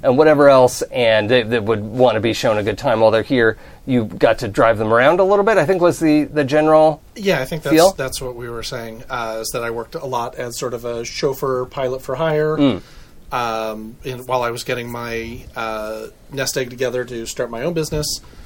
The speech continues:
Speaker 2: And, uh, his name was Richard Rankins.
Speaker 1: Okay.
Speaker 2: And he was, uh, he was a, sort of a, a, a mid-high level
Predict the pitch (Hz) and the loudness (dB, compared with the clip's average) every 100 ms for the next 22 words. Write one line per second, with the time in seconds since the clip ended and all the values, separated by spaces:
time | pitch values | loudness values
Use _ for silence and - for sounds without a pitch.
0 | - - - 135 127 123 135 127 127 123 | -20 -20 -12 -6 -6 -4 -2 0 -2 -4
1 | 165 175 175 156 131 - 143 214 165 127 | -6 -4 -2 -2 -2 -4 -2 -2 0 -2
2 | 170 196 233 - - 180 170 - - - | -4 -6 -8 -10 -6 2 2 2 -10 -20
3 | - - 131 123 123 - 135 135 131 135 | -20 -14 -10 -10 -10 -10 -10 -6 -4 -2
4 | 131 - 135 127 123 127 127 127 - - | -4 -6 -6 -4 -4 -2 -2 -2 -4 -8
5 | - 147 135 127 131 131 - 170 165 151 | -20 -12 -10 -4 0 0 0 0 2 4
6 | 135 131 131 123 117 117 - - - - | 4 2 -2 -4 -6 -12 -20 -20 -20 -20
7 | - - - - - - - - - - | -20 -20 -20 -18 -18 -18 -20 -20 -20 -20
8 | - 135 127 123 - - - 151 143 180 | -8 -4 -2 -4 -10 -18 -18 -10 0 4
9 | 202 185 - - 175 175 165 160 160 160 | 6 4 -4 -4 -2 -2 0 -2 -2 -2
10 | 156 160 | -4 -6